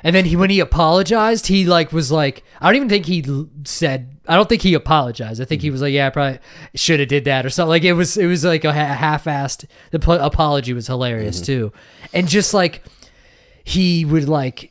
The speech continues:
Speaker 1: just, he would wear, he would, like, talk about wearing, like, a mink coat, talk about, like, there's a song that he was talking about, like, "Peta, I wish Peta would try and sing." He just,
Speaker 2: Mm-hmm.
Speaker 1: like, he likes, he, he got to the point where he started, like,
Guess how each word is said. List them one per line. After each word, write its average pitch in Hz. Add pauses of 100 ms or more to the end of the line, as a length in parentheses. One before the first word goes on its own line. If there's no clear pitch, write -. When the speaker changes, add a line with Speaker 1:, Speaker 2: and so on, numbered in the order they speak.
Speaker 1:
just, -
he 180
would 165
wear, 170
he 160
would, 165
like, 160
talk 165
about 170
wearing, 160
like, 156
a 135
mink 143
coat, 147 (300)
talk 160
about, 151
like, 135 (600)
there's 165
a 156
song 165
that 151
he 147
was 139
talking 143
about, 143
like, 131
"Peta, 147 (1000)
I 165
wish 180
Peta 170
would 151
try 156
and 151
sing." -
He 185
just, 190
Speaker 2:
Mm-hmm. 226
Speaker 1:
like, 190
he 190
likes, 175 (400)
he, 190 (260)
he 180
got 196 (460)
to 180
the 160
point 180
where 165
he 156
started, 170
like, 147